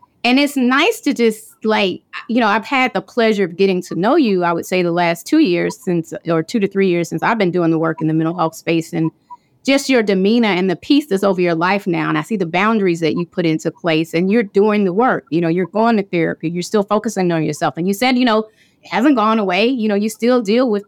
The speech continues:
some of the issues, um, but you are doing the work. Doctor Spirit, come on in, Spirit. Let's talk a little bit about Charlamagne and doing the work and how hard it can be for someone, especially in the public eye, you know, that has anxiety and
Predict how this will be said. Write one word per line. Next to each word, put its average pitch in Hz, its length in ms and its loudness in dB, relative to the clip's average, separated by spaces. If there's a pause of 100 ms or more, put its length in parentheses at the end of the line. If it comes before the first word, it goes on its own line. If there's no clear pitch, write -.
some 220 200 0
of 196 60 2
the - 140 -2
issues, 208 480 -2
um, 175 440 -2 (160)
but 196 220 -2
you 262 180 2
are 220 120 2
doing 220 300 2
the - 220 -20
work. 165 240 -8 (100)
Doctor 285 280 -2
Spirit, 247 500 0
come 320 140 0
on 254 240 2
in, 196 160 2
Spirit. 196 300 0 (100)
Let's 233 180 -6
talk 240 240 -6
a 214 40 -6
little 202 200 0
bit 185 200 -4
about 175 400 0 (760)
Charlamagne 208 720 0
and 196 160 4
doing 277 220 2
the - 300 -16
work 185 300 -2
and 180 160 -4
how 247 180 0
hard 254 320 0
it 262 140 -4
can 220 220 0
be 196 180 0
for 196 140 -6
someone, 185 640 0
especially 247 760 -2 (720)
in 226 140 2
the 226 80 0
public 208 480 -2
eye, 196 480 0
you 208 100 0
know, 185 220 0
that 180 120 -2
has 214 300 0
anxiety 190 840 -2
and 175 140 -4